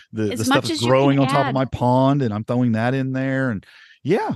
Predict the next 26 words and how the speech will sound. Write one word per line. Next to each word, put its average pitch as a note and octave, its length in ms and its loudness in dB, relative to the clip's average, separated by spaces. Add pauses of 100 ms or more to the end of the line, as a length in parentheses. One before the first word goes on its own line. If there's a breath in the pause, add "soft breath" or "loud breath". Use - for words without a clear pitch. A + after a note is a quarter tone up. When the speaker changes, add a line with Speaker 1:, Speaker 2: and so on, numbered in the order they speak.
Speaker 1:
whatever. F#3 480 -2
I G#2+ 80 -2
Speaker 2:
You're D3 80 2
Speaker 1:
mean, C#3+ 100 0
Speaker 2:
adding C4 220 2
Speaker 1:
just C4+ 80 4
Speaker 2:
nutrition C#4 500 2
and C#4 100 4
you're A#3+ 200 0
adding A#3 720 0 (120)
biodiversity G3+ 1040 0
too, B3 240 -2
with F3 240 -4
all G#3+ 140 2
Speaker 1:
Yes. D3 80 2
Speaker 2:
different A#3 300 -4
kinds A3+ 280 -2
of G3+ 140 -8
little B3 300 4
tiny B3 520 2
microscopic - 1400 -2
organisms G#3+ 680 0
we G#3+ 120 2
don't G#3+ 180 -2
even G3+ 240 -2
really G3+ 540 -2